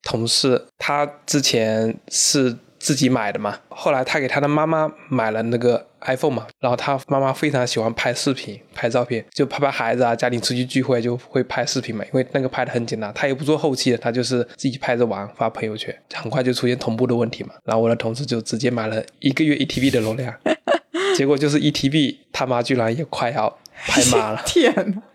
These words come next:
Speaker 2: 这拍的也太多了。
Speaker 1: 对，所以如果是一个家庭的话，买 iCloud 会员还挺划算的。但是要提供一个额外的小经验，办了家庭套餐之后，默认的另外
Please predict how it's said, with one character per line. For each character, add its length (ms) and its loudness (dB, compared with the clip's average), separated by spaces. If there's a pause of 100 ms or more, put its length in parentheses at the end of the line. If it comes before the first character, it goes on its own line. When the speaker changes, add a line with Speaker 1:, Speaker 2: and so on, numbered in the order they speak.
(540)
Speaker 2:
这 140 2
拍 240 2
的 60 4
也 100 4
太 340 2
多 320 4
了。 240 2 (140)
Speaker 1:
对， 200 2 (280)
所 160 2
以 40 6
如 80 6
果 120 4
是 100 0
一 60 2
个 100 2
家 180 0
庭 140 -4
的 80 -2
话， 200 -2
买 100 -6
iCloud 320 -2
会 140 -2
员 100 -2
还 160 -4
挺 200 -8
划 140 -8
算 180 -2
的。 80 -18 (140)
但 160 0
是 140 2
要 140 4
提 180 -2
供 160 2
一 80 0
个 120 0 (180)
额 160 2
外 200 2
的 320 2 (160)
小 200 0
经 220 -4
验， 320 -2
办 240 0
了 280 2 (160)
家 180 0
庭 100 -4
套 160 0
餐 160 2
之 100 0
后， 200 2
默 300 2
认 180 2
的 120 -4
另 220 2
外 160 0